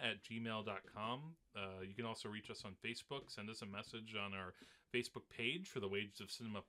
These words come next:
podcast. Uh, we're on Twitter, so tweet at us if you'd like. Uh, Instagram,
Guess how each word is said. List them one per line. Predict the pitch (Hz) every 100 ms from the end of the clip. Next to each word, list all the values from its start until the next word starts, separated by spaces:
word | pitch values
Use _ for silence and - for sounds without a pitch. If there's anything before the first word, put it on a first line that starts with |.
| -
podcast. | 123 147 - 143 139 165 - - - - - -
Uh, | 107 104
we're | 117
on | 120
Twitter, | 120 - 123 165 185
so | - 98 92 -
tweet | 113 117
at | 120
us | 131 -
if | 131
you'd | 113 107
like. | 110 127 - -
Uh, | 98 95 92 90 90 - 104
Instagram, | - - 104 107 107 110 110 110